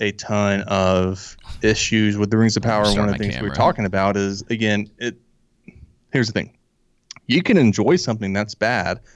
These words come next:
Speaker 1: but still understand it's objectively bad writing. For example, that I go to, this isn't the only m-, movie or T V show that I've liked that's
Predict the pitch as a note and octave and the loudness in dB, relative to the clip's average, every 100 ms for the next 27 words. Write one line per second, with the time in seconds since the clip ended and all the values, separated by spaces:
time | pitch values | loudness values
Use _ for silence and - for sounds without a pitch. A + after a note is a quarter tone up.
0 | - - A#2 - C#3+ C3 A#2 A#2 A2 - | -20 -4 -2 0 2 2 2 0 0 0
1 | A2 G2 F#2+ G2 F#2 G2 G2 G2 G2 F2+ | 0 0 -2 -4 0 -2 -2 -6 -4 -2
2 | F#2 F2 F2+ A2+ B2+ G2+ G#2 A2 _ _ | -2 -2 -2 -2 0 -2 -8 -12 _ _
3 | B2 C3 E3+ D3 C#3 D3+ C3+ G#2+ G#2 G2+ | -2 2 0 -2 -2 -2 -2 -2 0 0
4 | G#2 G#2 G2+ - F2+ F#2 - _ _ - | 2 0 -2 -6 -6 -6 -8 _ _ -2
5 | A2 C#3 A2+ G2+ F2+ G2+ G2 F#2+ - - | 0 0 0 2 2 2 2 0 -4 -2
6 | G2+ G#2 - - A2 G2+ G2 F#2+ F#2+ - | 0 -2 -8 0 4 4 4 2 2 0
7 | F#2+ G2+ - G2+ F2+ F#2 F2+ F#2 F#2+ E2 | 0 0 0 0 2 0 0 0 0 0
8 | F#2+ - | -4 -4